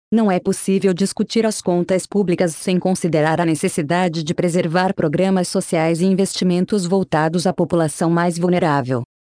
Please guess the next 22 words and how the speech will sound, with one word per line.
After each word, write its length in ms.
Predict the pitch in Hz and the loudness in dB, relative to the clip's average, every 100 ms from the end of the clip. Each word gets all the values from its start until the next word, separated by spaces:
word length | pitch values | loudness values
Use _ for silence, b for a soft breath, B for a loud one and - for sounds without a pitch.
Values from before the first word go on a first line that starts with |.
| - | -6
O 40 | |
secretário 680 | 208 196 - 190 - 170 165 | -4 -2 -2 -2 0 0 2
executivo 560 | 185 190 185 160 185 170 | 0 0 -2 -2 -2 0
destacou 560 | 214 226 185 180 185 | -2 -2 -2 -2 -2
que 100 | 180 | 0
o 60 | 196 | 0
debate 480 | 180 160 165 180 196 | 0 2 0 0 -2
fiscal 420 | 139 - 170 156 | -2 -2 0 0
deve 220 | 156 156 | 2 2
ocorrer 420 | 185 156 139 208 | 0 0 2 0
de 140 | 196 220 | 2 -2
forma 400 | - 175 165 175 | -2 -2 2 2
integrada 540 | 175 160 170 185 190 | 0 0 0 0 0
com 160 | 190 208 | 0 0
políticas 720 | 214 196 180 196 - 190 180 | 2 2 0 -2 0 0 0
de 120 | 156 | -2
desenvolvimento 920 | 185 220 165 160 160 151 147 156 165 | 0 0 2 2 2 2 2 4 2
econômico 600 | 175 202 185 202 196 - | 0 2 2 2 2 0
e 20 | |
redução 540 | 165 185 170 - 202 185 | -2 0 -2 -2 0 2
das 240 | 185 180 | 2 2
desigualdades. 1040 | 165 180 151 170 160 147 139 131 104 - | 2 0 0 0 0 0 0 0 -4 -6